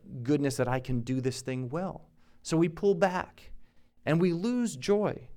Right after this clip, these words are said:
We lose joy. The sad part is that then we don't really enjoy it. People are deeply satisfied by things all around us.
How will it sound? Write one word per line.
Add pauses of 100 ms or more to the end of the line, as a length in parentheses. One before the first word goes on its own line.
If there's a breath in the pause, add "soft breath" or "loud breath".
(520)
We
lose
joy.
The
sad
part
is
that
then
we
don't
really
enjoy
it. (640 soft breath)
People (200 loud breath)
are
deeply
satisfied
by
things
all
around
us.